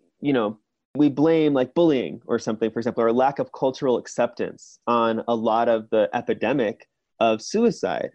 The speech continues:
among queer youth that we see in our culture. And I think that can certainly be a component, but I wonder if even more so, part of the issue is the lack of queer elders that those children can be exposed to and see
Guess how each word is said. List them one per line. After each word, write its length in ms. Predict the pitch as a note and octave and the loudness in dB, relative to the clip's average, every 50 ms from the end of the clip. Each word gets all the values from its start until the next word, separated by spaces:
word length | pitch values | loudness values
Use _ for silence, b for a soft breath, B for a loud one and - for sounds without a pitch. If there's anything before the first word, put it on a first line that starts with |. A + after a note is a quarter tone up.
| _ - | _ -6
among 360 | A2 A#2 A#2+ A#2+ A2+ A2 A2+ A2+ | -2 0 0 2 2 0 -2 -4
queer 240 | - - C3 A#2 A2+ | -4 -2 0 0 0
youth 360 | A#2 C#3+ F#3+ A3 F3 B2 - - | 0 0 -2 -2 -2 -4 -2 -2
that 160 | G#2 - - | -2 -2 -2
we 100 | - - | -4 -8
see 520 | - - - A2+ A2 G2+ G2 F#2+ - - - | -6 -2 0 2 2 2 2 0 -2 -4 -6
in 160 | G2+ G2 F#2 | -4 -4 -2
our 120 | F2+ F#2 F#2+ | -4 -4 -6
culture. 480 | - - F2 - - - - - - _ _ _ _ _ _ _ _ _ _ _ _ | -4 -6 -6 -6 -6 -10 -12 -12 -12 _ _ _ _ _ _ _ _ _ _ _ _
And 640 | - B2 B2 B2 B2 A#2+ B2 A#2+ A#2+ A#2+ A#2+ A2+ - - _ _ _ _ _ _ - | -4 -2 0 0 0 2 2 2 2 2 0 0 -4 -8 _ _ _ _ _ _ -6
I 100 | B2 C3 | -4 -2
think 180 | C3 E3+ C#3+ - | -2 -2 -2 0
that 160 | C#3 B2+ - | -2 -2 -2
can 120 | C3 A#2+ | -6 -8
certainly 540 | A#2+ - - - D#3+ D#3+ - - C3+ B2 B2 | -8 -8 -4 0 0 0 0 0 -2 -4 -2
be 140 | A#2+ B2 B2 | 0 0 0
a 80 | A#2+ | 0
component, 720 | A#2+ - A2 G#2+ - - - - F3 F3 F3+ C#3+ G#2+ - - _ _ _ _ _ _ _ - | 0 -2 -6 -8 -8 -10 -6 -2 0 0 0 0 -2 -6 -10 _ _ _ _ _ _ _ 0
but 100 | C#3 C3 | 2 2
I 100 | C3 C3 | 2 2
wonder 560 | B2 A#2+ C3 C#3+ D#3 F3 F3 C#3+ C3+ A#2 G#2+ | 0 0 0 2 2 2 2 2 2 2 2
if 120 | - A2+ - _ - | 2 0 -4 _ -2
even 480 | D#3+ E3 E3+ D3+ C#3+ B2+ B2+ B2+ B2 | 2 2 2 2 2 0 0 0 0
more 280 | B2+ C3 C#3 D3+ D#3 D3+ | 0 2 2 2 2 0
so, 520 | D3 - - A#2+ G#2+ G#2 G2+ G2+ G2+ G2+ _ _ _ _ _ _ _ _ _ _ _ | -2 -2 0 0 2 2 0 0 -4 -6 _ _ _ _ _ _ _ _ _ _ _
part 260 | - - C#3 C#3 C#3 | -6 -2 0 0 2
of 140 | C3+ B2+ A#2 | 2 0 0
the 200 | A#2+ A#2 A2+ - | 0 0 0 0
issue 400 | - D#3+ D#3 - - - C3 A#2+ - | 0 -2 -2 -2 -4 -2 -2 0 0
is 140 | A#2 A2+ A2 | 0 -2 -2
the 140 | - A2+ G#2+ | 0 0 0
lack 520 | G2+ G#2 B2 C#3 D3 C3+ - - - _ - _ _ _ _ _ - | 0 0 0 0 0 0 -2 -6 -10 _ -20 _ _ _ _ _ 0
of 260 | A#2+ A#2+ A#2 - - | 2 2 2 0 -4
queer 460 | - - - C#3+ C#3 C#3+ C3+ A#2+ - - | -10 -4 0 2 4 4 4 2 0 0
elders 680 | G#2 A#2 C3+ D#3 D#3 B2 G#2 C2+ - - - - - - _ _ _ _ | 0 2 2 2 2 0 -2 -2 -4 -6 -12 -20 -20 -20 _ _ _ _
that 200 | - A#2+ A#2+ A#2+ | -2 -2 0 2
those 200 | - A#2+ A2+ A2 | 0 0 0 0
children 560 | - - - - C#3+ C#3 C#3 C#3 C3 A#2+ A2+ A2 | -4 -6 0 2 2 2 2 2 0 -2 -2 -2
can 160 | - A#2 A2+ | -2 -2 0
be 100 | A#2+ A#2 | 0 0
exposed 640 | G#2+ G#2 - - - - B2 B2+ C3+ C#3 C3 - - | 0 0 -4 -8 -8 -4 0 2 2 0 0 -2 -4
to 120 | - A#2+ | -2 -2
and 160 | A2 G2+ G#2 | -2 -2 -4
see 580 | - - - - C#3+ C#3+ C#3 A2+ F#2 - - | -8 -12 -4 2 2 4 4 2 0 -4 -10